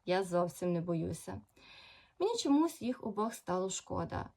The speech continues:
Живуть вже майже дванадцять років у шлюбі, а Роману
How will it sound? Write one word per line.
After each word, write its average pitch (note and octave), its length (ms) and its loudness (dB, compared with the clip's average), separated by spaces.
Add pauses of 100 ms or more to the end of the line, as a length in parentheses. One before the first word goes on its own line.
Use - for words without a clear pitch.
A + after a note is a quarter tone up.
(160)
Живуть E4 320 4
вже G#3+ 100 -2
майже F#3 300 0
дванадцять F3+ 540 0
років C4+ 420 0
у - 40 -6
шлюбі, G#3 540 -4 (280)
а E3+ 160 -2
Роману A3 520 4